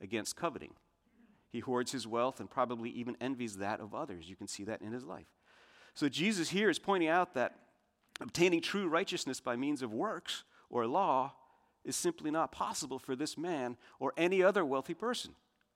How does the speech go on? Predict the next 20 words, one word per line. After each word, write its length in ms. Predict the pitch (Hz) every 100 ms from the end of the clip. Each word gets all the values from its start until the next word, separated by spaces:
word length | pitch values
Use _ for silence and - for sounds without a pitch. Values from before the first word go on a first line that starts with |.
| _ _ _ _ -
They're 100 | 127
always 340 | 139 139 165
gonna 180 | 165 160
stumble 440 | - - 117 131
on 120 | 113 123
that 200 | 139 -
pesky 380 | - 92 -
tenth 320 | 135 - 85 -
commandment. 500 | 123 170 185 92 -
So 160 | -
how 140 | 92 95
do 60 |
we 120 | 107
fix 300 | 143 220 -
this? 260 | - - - _ _ _ _ _ -
Well, 100 | 110
Jesus 320 | 98 117 131
says, 300 | - 185 98
"Sell 320 | - 113 120
everything, 400 | 156 180 85 73